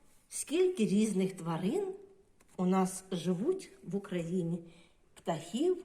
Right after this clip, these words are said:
і риб. Дякую за увагу.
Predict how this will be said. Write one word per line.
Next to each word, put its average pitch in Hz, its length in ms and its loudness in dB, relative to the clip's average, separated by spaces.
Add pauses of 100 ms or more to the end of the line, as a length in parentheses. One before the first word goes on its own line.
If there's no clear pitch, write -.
(200)
і 202 120 0
риб. 175 320 -4 (3500)
Дякую 185 480 -2
за 170 160 -6
увагу. 277 480 0